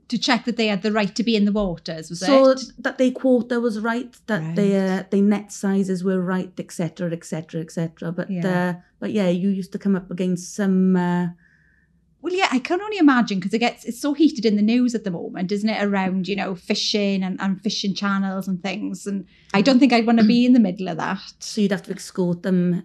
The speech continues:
Speaker 2: into shore,
Speaker 1: Yeah.
Speaker 2: um, and detain them until, you know, the Marine Fishing Agency came.
Speaker 1: Yeah.
Speaker 2: Um, so no, but it was, it was something different, but it,
Speaker 1: Yeah.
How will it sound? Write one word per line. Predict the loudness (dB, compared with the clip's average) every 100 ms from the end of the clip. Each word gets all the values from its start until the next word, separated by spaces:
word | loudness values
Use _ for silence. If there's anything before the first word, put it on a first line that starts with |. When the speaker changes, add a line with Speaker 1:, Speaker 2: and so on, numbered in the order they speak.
| -2
Speaker 2:
into | -2 -2
shore, | -6 -4 -2 0 2 0 -2
Speaker 1:
Yeah. | -4 0
Speaker 2:
um, | 0
and | 0 -4
detain | -4 -2 0 2
them | 2 0 -2 -6 _
until, | -4 -2 2 2 2 0 -6 -8
you | -4
know, | -4 -4 -10 _ _ _
the | -2
Marine | 2 2 2
Fishing | -2 -2 0
Agency | 0 0 -6 -4 -6
came. | -6 -4 -2 0 -2 -6 -16 _ _
Speaker 1:
Yeah. | -8 -6 -2 0
Speaker 2:
Um, | 0
so | -2 -2
no, | 0
but | -2 -4
it | -4
was, | -6 -8
it | -6
was | -4
something | -4 0 2
different, | 0 -4 -2 -2 0
but | 0
it, | 0
Speaker 1:
Yeah. | -2